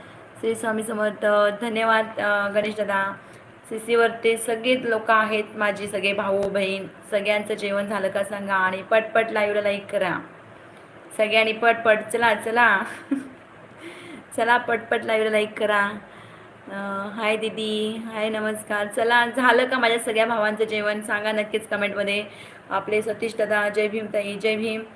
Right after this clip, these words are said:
सतीश दादा, जेवण झालं का? नमस्कार ताई, नमस्कार दादा. चला, माझ्या, माझ्या सीसीवरच्या सगळ्या भावांचं जेवण झालं का? ताई लाईक केलं आहे आणि पटपट लाईव्हला लाईक करा. चला, सगळ्या भावांचं एक एक लाईक येऊ द्या पटकन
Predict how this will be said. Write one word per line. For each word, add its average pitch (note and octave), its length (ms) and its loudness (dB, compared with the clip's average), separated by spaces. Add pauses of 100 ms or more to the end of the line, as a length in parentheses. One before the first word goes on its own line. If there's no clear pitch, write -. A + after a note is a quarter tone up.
(360)
सतीश G#3 220 -6
दादा, G#3 240 0
जेवण G#3 300 -2
झालं G#3 200 -2
का? G#3 80 -4
नमस्कार A3 520 0
ताई, G#3 200 -2
नमस्कार A#3+ 500 -2
दादा. A3 400 0 (240)
चला, A#3 200 4
माझ्या, A#3 260 2 (800)
माझ्या A3 420 4 (680)
सीसीवरच्या A3 840 -2
सगळ्या A3+ 260 2
भावांचं G#3+ 360 4
जेवण G#3+ 260 0
झालं G#3+ 160 -2
का? G#3 200 -4
ताई G3+ 400 -4
लाईक G3 240 -6
केलं G3+ 180 -4
आहे G3 280 -6 (500)
आणि G#3 200 2
पटपट B3+ 420 0
लाईव्हला A#3 240 6
लाईक A3 260 2
करा. A3+ 180 4
चला, A3 400 0 (1300)
सगळ्या A#3+ 260 2
भावांचं A3+ 420 2
एक A3+ 180 2
एक A#3 120 0
लाईक A3 260 2
येऊ A3 140 6
द्या G#3+ 140 4
पटकन A3 640 0